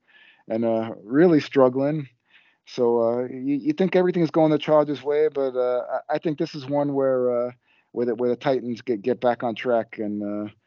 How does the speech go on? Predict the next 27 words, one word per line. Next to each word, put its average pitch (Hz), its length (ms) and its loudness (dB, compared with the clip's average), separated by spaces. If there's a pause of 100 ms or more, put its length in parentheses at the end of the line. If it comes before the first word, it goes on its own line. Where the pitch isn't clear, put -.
(280)
and, 101 180 -2
and 120 240 0
win 127 140 4
it 117 120 4
in, 110 200 2
uh, 104 240 0 (440)
in, 123 200 2
in 131 200 2
L 117 200 8
A, 120 120 4
and 107 100 -2
the 107 60 -2
Chargers, 120 560 0
uh, 110 180 0
revert. 117 520 0
Every-, 120 200 -2
everybody's 135 320 2
gonna 127 140 -6
be 120 100 -4
expecting 123 400 -4
the 110 80 -10
Chargers 123 360 0
to 123 100 -6
make 123 220 -4
the 120 100 -2
run. 127 320 -4
Uh, 113 220 -2